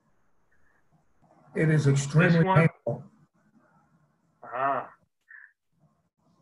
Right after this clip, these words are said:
Speaker 2: And, and now in Santo Domingo, I went back, uh, three years ago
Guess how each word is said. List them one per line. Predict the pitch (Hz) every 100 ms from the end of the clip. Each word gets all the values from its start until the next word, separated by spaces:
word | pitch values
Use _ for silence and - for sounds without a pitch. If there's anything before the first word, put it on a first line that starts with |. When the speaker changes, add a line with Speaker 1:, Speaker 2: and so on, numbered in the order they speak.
| -
Speaker 2:
And, | 156 -
and | 156 147
now | 160 202 180
in | 160
Santo | 170 156 156
Domingo, | 147 147 170 160
I | 135
went | 135 147 143
back, | 143 143 - - 143
uh, | 139 139 139 139 135 131
three | - 156
years | 156 - -
ago | 131 127 123